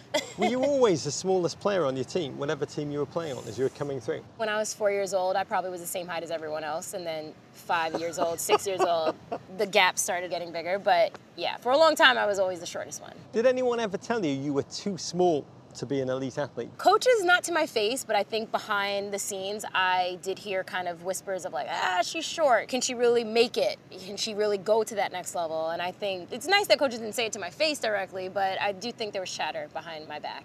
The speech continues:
Speaker 2: Was
Speaker 1: Yeah.
Speaker 2: there a period of time when you doubted in your own heart that you were too small to be an elite athlete?
Speaker 1: Yeah, doubt, but I didn't question really, "Do I wanna play this game anymore?" It was more so, "Am I gonna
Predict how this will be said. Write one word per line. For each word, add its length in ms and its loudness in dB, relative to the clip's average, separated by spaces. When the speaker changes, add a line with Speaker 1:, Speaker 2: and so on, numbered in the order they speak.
Speaker 2:
Was 160 0
Speaker 1:
Yeah. 60 0
Speaker 2:
there 80 2
a 20 -6
period 300 2
of 80 0
time 200 2
when 240 -2
you 240 -4
doubted 420 0
in 200 2
your 260 6
own 120 2
heart 360 2
that 80 -4
you 120 -2
were 80 0
too 220 -8
small 340 -6
to 100 -14
be 140 -4
an 80 -4
elite 320 -6
athlete? 320 -10
Speaker 1:
Yeah, 440 4
doubt, 400 8
but 340 6
I 100 4
didn't 360 -4
question 420 2
really, 320 2
"Do 140 -6
I 100 6
wanna 200 2
play 220 -4
this 160 -6
game 220 -2
anymore?" 320 0
It 80 -4
was 180 -4
more 180 0
so, 420 0
"Am 140 -6
I 140 2
gonna 280 2